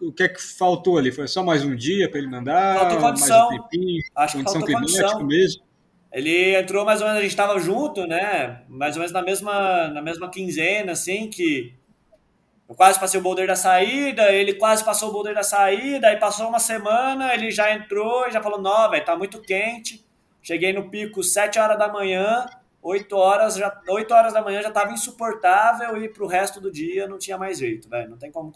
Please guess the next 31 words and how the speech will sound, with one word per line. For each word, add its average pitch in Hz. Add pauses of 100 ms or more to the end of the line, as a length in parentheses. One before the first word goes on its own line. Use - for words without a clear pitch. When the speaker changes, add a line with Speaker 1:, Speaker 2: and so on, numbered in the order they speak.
Speaker 2:
escalar. 165 (540)
E 123
aí 143
tendo 170 (360)
uma 147
trip, 175
cada 175
dia 175
que 185
passava 180
ficando 180
mais 185
quente, 190 (760)
é, 123
realmente, 196
assim, 165
eu 156
acredito 147
que -
se 131 (420)
fosse 139
mais 180
cedo 165
na 139
temporada, 139
eu 185
acredito 175
que -
ele 165
teria 160
mandado. 156